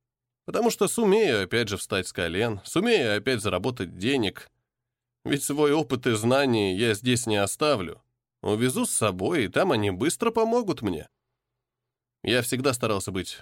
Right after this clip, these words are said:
универсальным. И у меня получилось. А когда получилось, мои умения парадоксальным образом стали балластом,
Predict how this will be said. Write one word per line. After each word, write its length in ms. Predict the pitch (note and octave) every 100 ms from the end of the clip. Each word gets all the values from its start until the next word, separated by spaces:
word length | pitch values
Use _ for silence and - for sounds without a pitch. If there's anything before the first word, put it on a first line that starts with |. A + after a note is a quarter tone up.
| -
универсальным. 840 | A2 G#2+ G2 - F#2 D#2 D2 - _ _ _ _ _ _ G#2
И 80 |
у 80 | A#2
меня 180 | D3+ G#3
получилось. 680 | G#3 G3+ - G2 E2 - - _ _ _ _ _ _ _ _
А 140 | G2+ G2
когда 240 | G2+ F2+
получилось, 580 | F2 G2+ B2 F#3+ C3+ - _ _ _ _ _ _ _ _ _
мои 260 | A#2+ E3+ A#3+
умения 460 | F3+ F3 G3 E3
парадоксальным 600 | C#3+ B2+ B2+ B2 G3 A#2+ A#2+
образом 400 | D3 B2+ A#2+ G2+
стали 280 | - C3
балластом, 680 | G2 F#2 F2 E2+ - - -